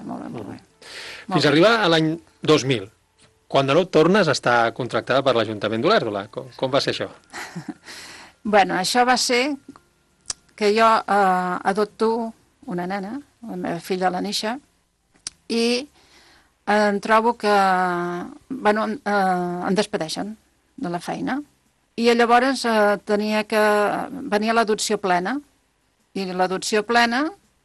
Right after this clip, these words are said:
Speaker 1: quan jo vaig a la primera vista, em pregunten si tinc feina, i no tenia feina. I llavors em van dir que com jo podia mantenir la meva filla si no tenia feina. I aquí, bueno,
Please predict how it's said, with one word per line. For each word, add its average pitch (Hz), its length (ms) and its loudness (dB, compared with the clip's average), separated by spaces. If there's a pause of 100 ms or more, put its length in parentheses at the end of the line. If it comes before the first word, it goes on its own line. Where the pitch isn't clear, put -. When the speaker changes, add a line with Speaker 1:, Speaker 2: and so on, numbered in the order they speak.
Speaker 1:
quan 170 200 -2
jo 190 120 -2
vaig 190 320 0
a - 80 -8
la 180 140 4
primera 196 340 -2
vista, 214 460 -2 (1120)
em 185 160 -8
pregunten 196 480 -2
si 202 80 -4
tinc 185 240 -4
feina, 190 380 -8 (500)
i 185 80 -4
no 175 160 -4
tenia 170 320 -10
feina. 208 380 -10 (760)
I 175 80 -10
llavors 170 320 -4
em 180 80 -8
van 185 220 0
dir 196 160 -4
que 196 100 -8
com 185 240 -2
jo 185 80 0
podia 196 320 -2
mantenir 175 680 -8 (840)
la 175 80 -6
meva 180 240 -4
filla 240 380 -2 (240)
si - 260 -10
no 175 160 -6
tenia 175 260 -6
feina. - 440 -12 (960)
I 208 160 2
aquí, 247 460 -2 (240)
bueno, 202 340 0